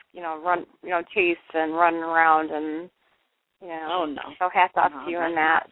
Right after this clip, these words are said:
Speaker 1: so.
Speaker 2: Yeah, yeah, that's not me at all. Yeah,
Speaker 1: Yeah.
Speaker 2: I, I, I like more of a, a, a traditional man who kinda pursues me. I'm really not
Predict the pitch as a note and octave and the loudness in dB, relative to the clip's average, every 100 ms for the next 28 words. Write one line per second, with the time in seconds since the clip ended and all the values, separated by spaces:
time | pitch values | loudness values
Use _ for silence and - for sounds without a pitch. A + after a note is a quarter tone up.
0 | - - - - _ _ _ _ _ _ | -2 0 0 -2 _ _ _ _ _ _
1 | E3 E3+ F3+ _ _ _ E3+ D#3+ D#3+ E3 | -18 -18 -18 _ _ _ -12 -10 -6 -8
2 | E3+ - D3 C#3+ D3 D3+ D3 - C#3 D3 | -8 -10 -10 -8 -10 -12 -12 -12 -12 -12
3 | - _ _ _ _ _ _ _ _ _ | -16 _ _ _ _ _ _ _ _ _
4 | D#3 D#3+ D#3 D#3 D#3+ C#4 A#3+ E3+ - E3 | -12 -6 -6 -6 -6 -6 -2 -2 0 2
5 | E3 - F#3+ G#3 G#3 G3 - F3 F3 E3 | 2 4 4 4 4 2 0 -2 2 2
6 | D#3+ D3+ D3 - _ _ _ _ - D#3 | 2 -2 -4 -8 _ _ _ _ -12 -8
7 | D3+ D3+ C#3+ _ C#3+ C#3 D3+ - E3 D3+ | -6 -6 -8 _ -10 -8 -10 -12 -12 -6
8 | E3+ - D#3 D3+ D3 D3+ D3 D3+ D3+ D3 | -6 -6 -10 -8 -6 -4 -6 -6 -8 -6
9 | - D3+ D#3 D3+ - D3+ - E3 E3+ E3 | -4 -2 -2 -8 -4 -6 -6 -10 -8 -6
10 | D3+ C#3+ C#3+ D3+ E3 D#3+ D#3+ D#3 D#3 | -4 0 2 2 0 -4 -2 -2 -2